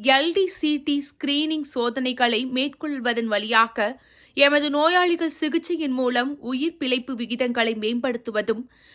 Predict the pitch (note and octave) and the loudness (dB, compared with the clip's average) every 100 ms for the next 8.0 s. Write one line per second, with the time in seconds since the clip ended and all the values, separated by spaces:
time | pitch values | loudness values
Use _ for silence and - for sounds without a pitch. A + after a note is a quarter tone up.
0 | - C#4 D#4 D#4 E4+ F4 - B3+ C#4 D4+ | -4 2 2 2 -4 -4 4 6 6 4
1 | D#4 D4 B3+ B3 C4 E4 F4+ E4 C4+ C4 | 2 0 4 6 6 6 -4 -2 0 0
2 | B3+ C4 G#3+ A#3 C4+ C#4 C#4 A3+ A#3+ C#4 | -2 -6 -4 -2 -2 0 -2 -2 -4 -4
3 | A3+ A3+ A#3+ A3 A#3 B3 A#3 F3 F3 G#3 | -2 0 -2 -4 -6 -6 -4 -2 -2 -4
4 | - _ _ - - _ - C#4+ C4+ D#4 | -12 _ _ -20 -20 _ 4 4 4 0
5 | D4+ C#4 D4 C#4+ A#3+ A3+ C#4+ C4+ B3 B3+ | 0 4 4 6 4 4 0 0 0 -2
6 | A3+ A3+ A#3+ G3 A#3 C4 - G#3+ B3 D4 | -4 -2 -2 -2 -2 0 0 0 -2 -2
7 | C4 C4 A3 G#3 G#3+ A3+ A3+ G#3+ B3+ | -4 -2 4 6 6 2 -2 -4 -4